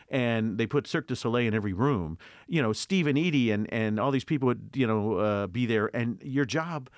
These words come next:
would be to open for one of these acts. And, you know, uh, that was, like, the best gig in the world. Did you open for,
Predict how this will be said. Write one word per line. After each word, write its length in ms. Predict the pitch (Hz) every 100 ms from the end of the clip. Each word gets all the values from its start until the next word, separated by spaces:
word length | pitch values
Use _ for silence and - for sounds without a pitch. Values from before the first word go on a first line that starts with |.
| - _ -
would 160 | 127 101
be 160 | 147
to 140 | 123 - -
open 480 | 165 202 113 - 87
for 160 | - 123
one 220 | 113 135
of 60 | 120
these 260 | 98 87 - -
acts. 440 | 135 170 - - -
And, 240 | 113 107
you 80 | 160
know, 200 | 101 98 - - -
uh, 680 | - 113 110 104 101 - 98 - 113
that 220 | 143 180
was, 140 | 135
like, 160 | 120 107
the 60 | 104
best 200 | 127 -
gig 180 | 135 117
in 60 |
the 60 | 117
world. 120 | -
Did 140 | 143 147
you 140 | 110
open 260 | 208 240 220
for, 260 | 226 220